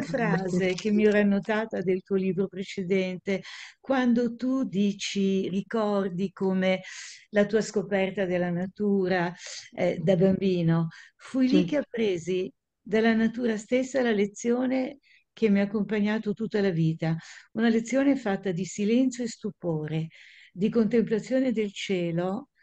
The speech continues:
Speaker 2: di osservazione attenta e continua della vita delle singole piante e degli animali.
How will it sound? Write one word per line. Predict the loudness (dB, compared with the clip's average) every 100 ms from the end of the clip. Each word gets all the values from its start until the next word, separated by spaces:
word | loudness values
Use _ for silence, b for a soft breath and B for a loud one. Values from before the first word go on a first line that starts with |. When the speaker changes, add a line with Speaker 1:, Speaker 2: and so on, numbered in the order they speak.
| b b b
Speaker 2:
di | -6 0
osservazione | 0 0 -2 -2 -2 0 2 2
attenta | 0 -2 -2 -2
e | -2
continua | -2 -2 0 2 2
della | 2 0
vita | 0 0 0 0
delle | 0 0
singole | -4 -2 0 0 -2
piante | -4 -4 -4 -2
e |
degli | -2 -2
animali. | -2 0 0 -2 -8 -14